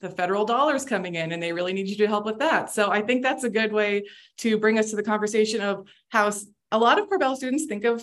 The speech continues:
federal level jobs coming out of Corbell and maybe moving to D C, but, um, C dot is where you can actually implement those federal dollars into real life experience and actually see them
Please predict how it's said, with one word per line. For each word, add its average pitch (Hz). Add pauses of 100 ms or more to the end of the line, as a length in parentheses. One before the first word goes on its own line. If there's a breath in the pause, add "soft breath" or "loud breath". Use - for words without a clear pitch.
federal 190
level 180
jobs 190
coming 180
out 170
of 165
Corbell 180
and 180
maybe 185
moving 185
to 190
D 180
C, 180 (360 loud breath)
but, 208
um, 190
C 349
dot 208
is 196
where 202
you 208
can 214
actually 202 (200)
implement 220
those 190
federal 190
dollars 185
into 190
real 190
life 185
experience 180
and 190
actually 190
see 214
them 175